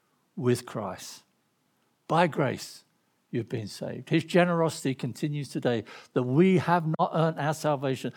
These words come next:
There is nothing we could do. And if we tried, we'd be sinning. If we tried to add our righteousness to it, or our,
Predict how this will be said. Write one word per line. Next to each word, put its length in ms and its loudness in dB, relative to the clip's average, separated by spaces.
There 180 6
is 160 2
nothing 360 0
we 160 4
could 240 -2
do. 320 2
And 80 4
if 100 4
we 80 8
tried, 480 4
we'd 140 4
be 100 2
sinning. 480 2
If 60 -12
we 60 -2
tried 320 4
to 80 2
add 140 6
our 120 8
righteousness 720 2
to 220 -2
it, 140 -6
or 140 0
our, 200 0